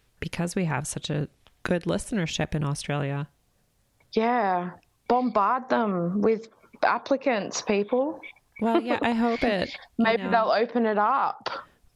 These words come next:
Speaker 1: Well, and maybe
Speaker 2: To even more.
Speaker 1: and maybe more doctors will finally take the time to learn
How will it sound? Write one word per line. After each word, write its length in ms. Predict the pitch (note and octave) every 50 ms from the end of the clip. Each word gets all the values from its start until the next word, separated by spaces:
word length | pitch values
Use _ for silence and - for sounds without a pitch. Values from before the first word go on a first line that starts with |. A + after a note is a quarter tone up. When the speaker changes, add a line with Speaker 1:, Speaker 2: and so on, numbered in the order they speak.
| - -
Speaker 1:
Well, 160 | A#3+ B3+ B3+ -
and 220 | A3 A3+ G#3+ G#3+
maybe 320 | G#3 G#3+ G#3 G#3+ A#3 A3 G#3
Speaker 2:
To 80 | A3 F#3
even 340 | F#3+ G#3+ G3+ G3 G3 F#3+
more. 120 | F#3+ G3+ G#3 - G#3+ G3 F3+ F3 E3+ - _ _ _ _ - -
Speaker 1:
and 240 | G3+ G#3 G3+ G3
maybe 260 | G3 G3+ G3+ - G#3+ G3
more 240 | F#3 F3+ F3+ F3
doctors 680 | E3 D3+ D#3+ D3+ D#3+ - - D3 C#3 C3 C3 C3 - -
will 140 | C#3+ C#3+ C#3+
finally 420 | - - D3 C#3+ D3 D3 D3 D#3 D3+
take 240 | - - C#3+ -
the 100 | - D3+
time 360 | D3 - - C#3+ C#3+ C#3+ C#3 C#3
to 80 | C3+
learn 640 | C3+ B2+ C#3 C#3+ D3 D3+ D3+ C#3+ C3+ - - D#3+